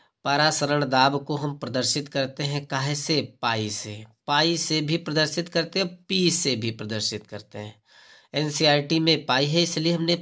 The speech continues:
पाई लिखा है। पाई बराबर सीआरटी।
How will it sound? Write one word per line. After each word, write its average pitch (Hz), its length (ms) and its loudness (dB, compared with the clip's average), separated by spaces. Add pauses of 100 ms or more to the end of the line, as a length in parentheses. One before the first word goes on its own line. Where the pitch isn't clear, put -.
पाई 127 200 2
लिखा 98 260 -8
है। 98 240 -10 (460)
पाई 143 220 -2
बराबर 135 420 2
सीआरटी। 110 840 0